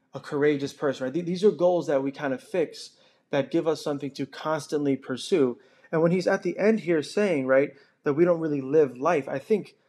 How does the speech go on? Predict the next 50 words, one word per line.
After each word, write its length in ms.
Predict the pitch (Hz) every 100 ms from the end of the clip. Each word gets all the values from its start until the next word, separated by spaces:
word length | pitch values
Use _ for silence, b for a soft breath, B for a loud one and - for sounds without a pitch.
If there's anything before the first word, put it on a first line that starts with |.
| _ _ _ _ _ _ _ _ _ _ _ _ _ _ _
to 100 | 147
have 380 | 151 175 208 - -
goals 480 | 143 175 180 143 120
of 200 | 139 123
that 260 | 143 160 135
nature, 360 | 120 113 117
right, 240 | 113 127 135
that 180 | 131 135
we 80 |
just 180 | 135 135
constantly 420 | - 151 147 151
pursue, 360 | 139 - 147 143
those 260 | 151 196 220
are 60 |
the 100 | 196
ones 200 | 156 151
that 80 | 143
will 120 | 127
make 280 | 127 139 143
life 320 | 135 127 - -
meaningful. 560 | 131 214 131 - - _ _ _ _ _ _ _ _ b b b b b
If 140 | 151
I 80 | 190
have 160 | 202 180
a 60 |
constant 420 | 165 185 175 180 160
goal, 160 | 180
even 220 | 165 175
just 180 | 160 151
from 160 | 170 151
the 80 | 135
Stoic 240 | 190 185
perspective, 480 | 147 - 196 131 120
right, 160 | 135
to 80 | 139
try 180 | - 151
to 60 | 139
be 120 | 135
wise, 520 | 131 139 135 135 -
live 140 | 135 135
my 120 | 135
life 300 | 131 135 135
well, 380 | 131 131 131 127 _ _ _ _ _ _ _
to 100 | -
try 180 | 139 156
to 80 | 135
be 80 | 135
fair 260 | 131 147
to 140 | 143 135
others, 480 | 135 135 131 131